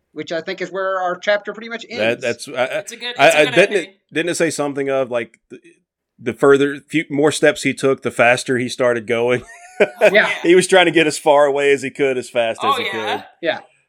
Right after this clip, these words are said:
Speaker 2: Um,
Speaker 1: 'Cause he knows now that Elida knows about him,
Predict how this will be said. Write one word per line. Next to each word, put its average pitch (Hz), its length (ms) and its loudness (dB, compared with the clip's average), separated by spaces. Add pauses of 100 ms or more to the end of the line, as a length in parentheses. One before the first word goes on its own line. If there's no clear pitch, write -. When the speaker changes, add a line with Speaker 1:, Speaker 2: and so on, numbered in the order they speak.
(140)
Speaker 2:
Um, 90 320 -18
Speaker 1:
'Cause 190 180 0
he 208 120 -4
knows 233 340 2
now 226 300 -2
that 185 240 -4
Elida 175 640 0 (340)
knows 185 320 -2
about 151 280 -4
him, 113 260 -18